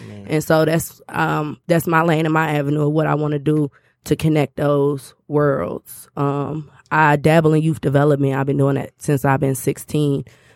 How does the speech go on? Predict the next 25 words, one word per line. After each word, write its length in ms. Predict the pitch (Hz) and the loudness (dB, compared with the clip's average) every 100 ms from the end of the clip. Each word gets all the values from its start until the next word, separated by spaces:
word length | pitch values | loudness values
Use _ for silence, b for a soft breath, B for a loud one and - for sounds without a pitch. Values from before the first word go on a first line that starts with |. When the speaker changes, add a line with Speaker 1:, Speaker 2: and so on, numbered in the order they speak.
| b | b
Speaker 2:
So 440 | - 139 139 - - | 2 4 4 0 -2
I 320 | 143 143 135 | 0 2 0
get 160 | 143 151 | 0 0
involved 420 | 143 143 147 139 | 0 0 0 0
with 80 | 143 | -2
different 460 | 147 143 143 139 135 | -2 -2 -4 -6 -6
nonprofits 720 | 139 135 - 135 127 143 135 | -6 -4 -2 -2 -2 -6 -6
and 80 | 131 | -6
organizations. 720 | 139 139 139 135 139 135 143 | -4 -2 -2 -2 -2 -4 -4
I'm 120 | 135 143 | -4 -4
still 400 | - 147 139 - | 0 0 0 -2
waiting 260 | 143 139 143 | 0 2 2
to 80 | 143 | 2
get 200 | 151 135 | 0 0
something 240 | 147 139 | 0 0
going 260 | 135 135 135 | 2 2 0
with 120 | 127 | 0
kinship. 520 | 147 135 - 135 127 | 2 0 2 0 2
I'm 100 | 135 | -4
starting 260 | 123 139 139 | -2 -2 0
to 60 | |
see 100 | 143 | 0
what 120 | 139 139 | 0 0
we 80 | 139 | -2
can, 520 | 143 - - 220 208 | -2 -4 -6 -16 -18